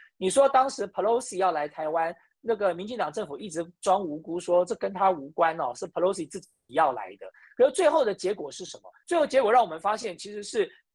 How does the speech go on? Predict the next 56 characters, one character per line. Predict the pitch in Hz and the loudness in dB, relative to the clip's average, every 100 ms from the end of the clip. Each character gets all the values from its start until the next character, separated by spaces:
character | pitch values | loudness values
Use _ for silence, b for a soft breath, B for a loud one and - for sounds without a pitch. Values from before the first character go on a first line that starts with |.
| - | -4
呃， | 185 175 | 0 0
中 | 170 226 | -2 0
华 | 196 | 0
民 | 180 | 0
国 | 190 | -2
政 | 214 | -2
府 | 143 127 | -4 -12
去 | 160 | 0
邀 | 170 190 | 2 2
请 | - 127 | -4 -14
的， | - - | -20 -10
就 | 220 | -8
民 | 196 | -8
进 | 262 | -4
党 | 196 143 | -4 0
政 | 220 | -4
府 | 165 | -4
去 | 127 190 | -12 0
邀 | 208 165 | 2 2
请 | - - | -2 -8
他 | - | -10
来 | 120 92 | -10 -12
的。 | 90 _ b b - | -20 _ b b -8
那 | |
么 | 311 | -2
同 | 277 - 233 | -2 -2 0
样 | 302 254 | 2 2
的 | |
哦， | 165 143 | 0 0
这 | 240 | 0
个， | 214 B B - | 0 B B -12
你 | 185 | -6
说 | 262 277 | 4 4
这 | 269 | 4
个 | 220 | -2
麦 | 226 - | 0 0
卡 | 175 | 0
锡 | 156 160 156 170 | -6 -10 -14 -4
究 | 254 | -2
竟 | 269 240 | -2 -6
是 | 240 | 0
他 | 233 226 226 b _ | 4 4 2 b _
这 | 262 | -4
个 | 214 185 | 2 2
一 | 180 | 0
时 | - 190 | -6 -6
兴 | - 240 | -6 -8
起 | 170 - 135 | -10 -12 -12
哦， | 113 175 | -10 0
为 | 226 | 2
了 | 190 | 4
要 | 202 | 4
力 | 196 233 | 4 0
挺 | - 139 | -10 -12
台 | 135 | -4
湾 | 156 170 | 0 0